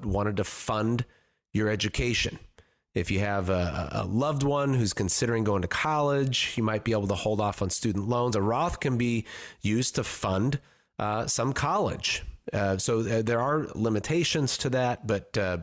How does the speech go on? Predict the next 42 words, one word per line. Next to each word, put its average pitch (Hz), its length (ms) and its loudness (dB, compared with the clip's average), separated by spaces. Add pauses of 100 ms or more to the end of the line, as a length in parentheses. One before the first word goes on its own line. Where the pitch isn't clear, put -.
(140)
that 110 280 0
is 165 160 4
a 98 80 4
way 78 320 0 (300)
you 101 140 2
could - 160 -2
access 90 680 0 (480)
the, 104 80 2
the 95 240 0
Roth 92 300 2
I 92 140 0
R 85 180 2
A. 87 100 0
Now, 110 180 0
I 202 400 0 (120)
typically, 175 720 2 (180)
uh, - 240 -4 (100)
if - 260 -4
you're 160 80 0
getting 202 260 0
tax-free - 580 0
growth 98 340 2
on 95 120 0
stuff, - 380 -2
I 120 140 0
like 123 280 0
to 101 100 -4
keep - 420 -4
that 95 220 -2
kind 92 180 -2
of 87 60 0
money 87 380 0 (1080)
to 131 120 2
the 117 80 2
very 85 340 2
end. - 200 -6 (320)
Uh, 87 440 0
I 107 140 -2
don't 107 220 0
like 101 260 -2
to 95 140 2
withdraw 95 800 2